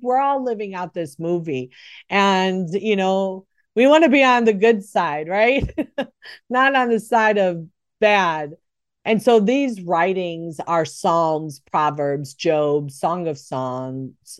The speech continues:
Ruth, Lamentations, Ecclesiastics, Ezra, or Esther, Daniel, Ezra, Nehemiah, and the Chronicles. Day six is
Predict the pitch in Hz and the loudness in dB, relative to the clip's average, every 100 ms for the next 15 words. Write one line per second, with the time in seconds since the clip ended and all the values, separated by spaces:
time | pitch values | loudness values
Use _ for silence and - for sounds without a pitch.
0 | _ 156 196 226 226 220 175 180 170 165 | _ -2 2 4 2 -2 -6 -4 -4 -6
1 | 147 180 165 160 170 160 160 - _ _ | -8 -6 -6 -6 -8 -8 -10 -14 _ _
2 | _ 160 - 202 220 202 202 160 151 - | _ -12 -4 0 0 2 0 -2 -4 -6
3 | 160 147 - - _ - 185 185 180 175 | -8 -8 -10 -20 _ -2 0 0 -4 -4
4 | 165 165 170 _ _ - 190 - 202 - | -2 -4 -6 _ _ -4 -2 2 0 -2
5 | - 185 180 175 _ _ _ 202 190 185 | -6 -4 -4 -8 _ _ _ 0 2 0
6 | 180 180 170 170 170 _ _ _ _ 185 | -2 0 2 0 -4 _ _ _ _ -2
7 | 208 196 202 196 190 - 185 180 175 175 | -2 -2 -2 -2 -2 -6 -8 -6 -6 -4
8 | 170 165 165 160 156 - _ _ - 160 | -2 -2 -2 -2 -6 -12 _ _ -10 -6
9 | 151 - 147 135 135 135 120 131 135 _ | -6 -8 -8 -8 -10 -12 -14 -14 -18 _
10 | _ _ _ _ _ _ _ 160 151 208 | _ _ _ _ _ _ _ -2 2 4
11 | 226 247 - - 214 214 - - - _ | 4 0 -6 -6 -2 -2 -4 -18 -20 _
12 | _ _ _ _ _ _ - 190 180 | _ _ _ _ _ _ -2 0 0